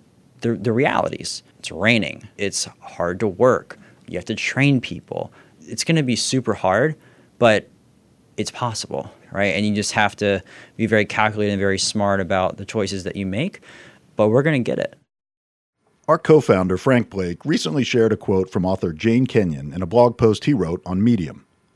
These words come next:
Speaker 2: The quote is, "Our principal responsibility in life is to be good stewards of our own gifts."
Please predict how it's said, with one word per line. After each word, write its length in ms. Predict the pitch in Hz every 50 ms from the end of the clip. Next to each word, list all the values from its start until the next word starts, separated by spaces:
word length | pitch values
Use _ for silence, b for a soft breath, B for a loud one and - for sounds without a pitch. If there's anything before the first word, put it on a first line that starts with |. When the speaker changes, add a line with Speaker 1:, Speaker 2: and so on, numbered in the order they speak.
| _ _ _ _ _ _ _ _ _ _ _ _ _
Speaker 2:
The 80 | - 107
quote 280 | - 190 196 175 160
is, 400 | 123 107 110 113 110 101 - - - _ _ _ _ -
"Our 100 | 87 85
principal 480 | - - - 202 196 - - 170 170 160
responsibility 840 | 123 107 - - 120 120 117 - 113 95 113 110 98 90 82 82
in 100 | 76 78
life 420 | 78 78 78 87 92 - - - - -
is 100 | 98 -
to 100 | - 110
be 140 | 85 92 85
good 260 | 82 113 135 135 120
stewards 480 | - - - 110 101 98 98 98 85 -
of 140 | - 92 78
our 140 | 78 78 85
own 140 | 87 87 87
gifts." 460 | 82 90 82 - - - - -